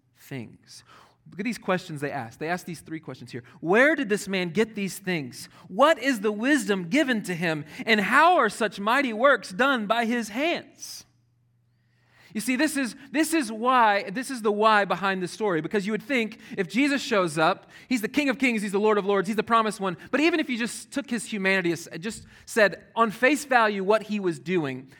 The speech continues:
you would think there would be a gathering quickly coming to be like, "Is he gonna heal another person? Maybe he should heal my friend. I know a friend who has a disease. I should take him to Jesus.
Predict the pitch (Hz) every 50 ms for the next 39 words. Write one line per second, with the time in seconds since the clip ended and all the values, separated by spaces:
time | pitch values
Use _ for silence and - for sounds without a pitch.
0 | - - - 160 190 226 233 220 208 - - 269 254 208 - - 202 202 196 190
1 | 175 156 190 185 170 - 160 160 147 196 190 202 208 196 185 170 165 - - -
2 | 240 214 226 190 175 160 - 190 208 190 165 151 143 156 147 151 151 147 143 135
3 | 120 110 - - - _ _ _ _ _ _ _ _ _ _ _ _ _ _ _
4 | - 135 143 160 170 165 147 151 190 175 147 131 135 160 165 156 - 139 117 113
5 | - - 104 110 143 160 170 190 190 180 160 185 151 127 165 185 175 160 147 -
6 | - 143 143 156 185 214 226 214 - - 160 143 123 117 117 - 139 190 247 240
7 | 208 170 151 151 - - 151 147 139 135 156 156 151 147 143 139 135 131 127 120
8 | 147 175 196 196 - - - - 240 - 214 226 262 202 - 220 202 185 - 214
9 | 196 196 170 180 269 254 220 180 -